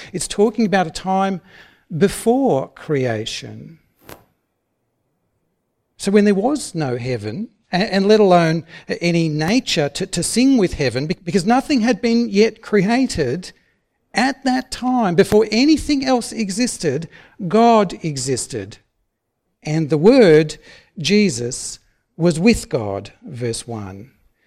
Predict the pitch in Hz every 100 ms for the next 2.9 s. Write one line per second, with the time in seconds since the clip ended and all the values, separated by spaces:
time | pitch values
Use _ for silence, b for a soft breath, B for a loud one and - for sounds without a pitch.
0 | _ _ 156 147 143 160 120 135 131 135
1 | 131 127 - 113 131 127 117 - - 147
2 | 156 160 139 - 131 113 95 - -